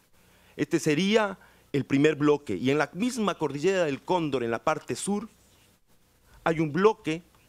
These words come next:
de aparentemente interés, eh, eh, eh, de oro, de similar magnitud.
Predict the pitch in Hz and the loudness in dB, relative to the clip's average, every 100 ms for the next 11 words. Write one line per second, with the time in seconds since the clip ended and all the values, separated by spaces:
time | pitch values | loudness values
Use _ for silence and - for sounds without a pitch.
0 | _ _ _ _ - 117 117 180 190 185 | _ _ _ _ -18 -14 2 4 4 2
1 | - - - - 113 113 131 160 156 151 | -4 -20 -20 -10 -8 -4 -2 -2 -2 0
2 | 180 165 135 113 127 151 143 - 123 117 | 0 -2 -6 -4 0 0 -2 -6 -4 -2
3 | 110 - _ _ _ 113 113 110 98 - | -2 -6 _ _ _ -8 -4 -4 -6 -6
4 | 110 107 120 180 196 175 185 _ _ _ | -4 -2 0 2 2 -2 -8 _ _ _
5 | - 117 143 - - - 131 135 127 131 | -8 0 0 0 -16 -12 -2 0 2 2
6 | 143 139 _ _ 127 135 135 143 - 196 | 0 -2 _ _ -2 -2 0 -2 -2 -4